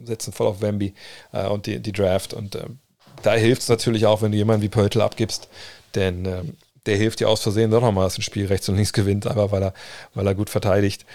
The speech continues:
Ähm, und nochmal, ne, Tanking heißt ja nicht zu sagen, „Leute, heute gehen wir mal hin und wir kacken im Mittelkreis und dann gehen wir nach Hause mit dem L“, sondern du sagst ja schon, „Hey, wir wollen, äh, spielen, wir wollen Kultur etablieren, wir wollen auch, auch guten Basketball spielen“.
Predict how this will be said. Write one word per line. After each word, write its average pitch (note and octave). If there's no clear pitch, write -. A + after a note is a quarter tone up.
Ähm, F#2+
und A#2
nochmal, G#2
ne, G#2
Tanking A2
heißt G2+
ja G#2
nicht G#2+
zu G2+
sagen, G2
„Leute, A2+
heute A#2+
gehen B2
wir A#2
mal A2
hin B2
und A2
wir A2
kacken C3+
im A#2+
Mittelkreis A#2
und A2
dann G#2
gehen A#2
wir A2
nach G2+
Hause A2+
mit G#2+
dem G#2
L“, A2
sondern G#2+
du A#2+
sagst -
ja A2+
schon, D3
„Hey, B2
wir G2+
wollen, A#2
äh, A#2+
spielen, B2
wir A2+
wollen G#2
Kultur B2
etablieren, A2+
wir G2+
wollen G2+
auch, -
auch -
guten F3+
Basketball G2
spielen“. A2+